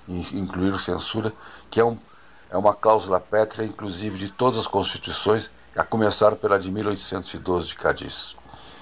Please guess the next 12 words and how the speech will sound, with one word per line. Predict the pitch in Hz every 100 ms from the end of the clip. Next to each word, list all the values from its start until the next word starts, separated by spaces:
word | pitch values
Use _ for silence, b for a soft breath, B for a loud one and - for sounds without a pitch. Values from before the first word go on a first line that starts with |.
| B B B B B B -
Um | 143
outro | 160 151
aspecto | 131 - 131 123 - 101
que | 98
deverá | 107 101 107 110 95 - b b -
movimentar | 95 101 107 95 101
bastante | 98 95 - - 104 - 92
a, | - - - b b
a | -
política | 104 104 110 - - 95 87
nesta | 92 90 95 82
semana, | 87 90 90 107 113 120